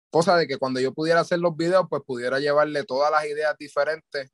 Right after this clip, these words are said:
en, en los videos como tal, valga la redundancia. Que ahora mismo este es Sabio Vega, pero los otros videos, según vayan saliendo,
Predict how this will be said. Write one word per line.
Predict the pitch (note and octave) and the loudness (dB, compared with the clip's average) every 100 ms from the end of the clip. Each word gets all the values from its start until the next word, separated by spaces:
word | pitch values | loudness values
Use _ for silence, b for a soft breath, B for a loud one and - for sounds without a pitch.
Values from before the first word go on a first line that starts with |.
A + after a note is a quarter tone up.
| _ _ _ _ | _ _ _ _
en, | - B2 B2 A#2+ A#2 A2+ - | -8 -2 -2 0 0 0 2
en | B2+ B2+ B2+ | 4 6 8
los | B2 | 6
videos | C3 C#3 F3 - | 6 6 6 4
como | F3+ E3 | 2 4
tal, | F3+ G3+ | 4 2
valga | F3 D#3 D#3 | 2 2 4
la | E3+ | 2
redundancia. | E3 E3+ E3 E3 F#3 D3+ B2+ _ _ _ | 2 -2 -4 -6 -6 -10 -12 _ _ _
Que | D3 D3 | 0 2
ahora | C3 C3+ C#3+ E3 | 2 2 2 0
mismo | F3+ G3+ G3 - | -2 -4 -4 -4
este | D3 F3+ | -4 -2
es | E3+ | 2
Sabio | E3+ D3+ C#3 | 2 2 0
Vega, | F3 E3 | 2 2
pero | C#3+ C3+ | 0 -2
los | B2+ A#2+ | -2 -4
otros | C3 D#3+ D#3 | -6 -4 -2
videos, | D#3 E3+ E3 | 2 4 2
según | D#3 D3+ | -2 -4
vayan | C3+ C#3 D#3 | 0 0 0
saliendo, | D#3+ C#3+ C#3+ E3+ F3+ F3 | 0 0 0 -4 -2 -4